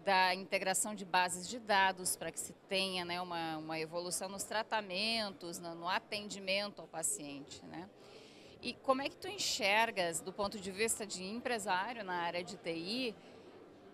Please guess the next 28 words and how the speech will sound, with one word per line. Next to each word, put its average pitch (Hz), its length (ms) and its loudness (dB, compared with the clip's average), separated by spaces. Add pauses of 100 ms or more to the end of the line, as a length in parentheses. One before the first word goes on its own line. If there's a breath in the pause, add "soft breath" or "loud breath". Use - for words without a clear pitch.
(400)
esse, 269 360 6
essa 269 320 6
busca, 233 680 2
né, 196 200 4
do 202 80 -6
setor 220 360 0
de 196 140 -2
saúde 220 720 2
em 254 100 0
relação 226 800 2
a 226 80 6
essas 202 440 4
evoluções? 190 680 2
Claro 208 240 2
que 247 80 -6
a 254 60 2
gente 226 240 -6
já 220 120 4
vê 208 140 0
muito 208 320 -6
de 220 140 -8
robótica, 190 760 0
a 180 40 -4
gente 180 160 -10
já 180 80 -4
vê 196 160 0
muita 202 240 -4
aplicação, 202 640 0